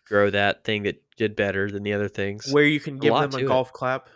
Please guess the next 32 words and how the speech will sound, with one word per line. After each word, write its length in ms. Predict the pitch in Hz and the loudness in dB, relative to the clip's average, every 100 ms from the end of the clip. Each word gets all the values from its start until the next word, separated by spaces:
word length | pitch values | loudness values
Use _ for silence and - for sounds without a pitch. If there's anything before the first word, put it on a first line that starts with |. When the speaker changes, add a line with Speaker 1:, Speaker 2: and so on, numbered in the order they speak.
| _ | _
Speaker 2:
where 120 | 135 131 | -12 -12
you 60 | |
can 120 | 135 | -12
give 200 | 131 135 | -10 -10
them 100 | 131 | -10
a 60 | 135 | -12
golf 260 | 123 127 - | -8 -8 -8
clap, 260 | 123 123 | -10 -10
and 120 | 123 123 | -12 -10
where 140 | 127 | -8
you 180 | 127 127 | -8 -12
have 340 | 127 127 139 | -4 0 2
to 280 | 143 123 123 | 0 0 -4
Speaker 1:
<laughs> 540 | - 143 139 - 135 - - - _ | -4 -10 -12 -10 -10 -10 -18 -20 _
Where 120 | 139 139 | 6 8
you 80 | |
have 80 | 135 | 8
to 80 | 131 | 6
say, 160 | 160 143 | 6 6
Speaker 2:
jump 40 | - | 4
Speaker 1:
"Four." 560 | 233 240 233 226 214 - _ _ _ _ - | 2 6 6 6 2 -4 _ _ _ _ -14
<laughs> 220 | 127 127 - 117 110 - _ _ _ _ _ _ _ _ _ _ _ _ _ _ | -4 -4 -4 -8 -8 -10 _ _ _ _ _ _ _ _ _ _ _ _ _ _
Speaker 2:
where 120 | 139 | -8
you 80 | 135 | -4
have 140 | 135 | -4
to 220 | - 131 120 _ _ | -4 -8 -10 _ _
tee 240 | - 170 151 | -4 0 4
off 280 | 147 147 | 2 0
and 120 | 135 135 | -6 -6
make 140 | 143 | -6
sure, 240 | - 143 139 | -4 -4 -2
uh, 280 | 135 131 | -2 -4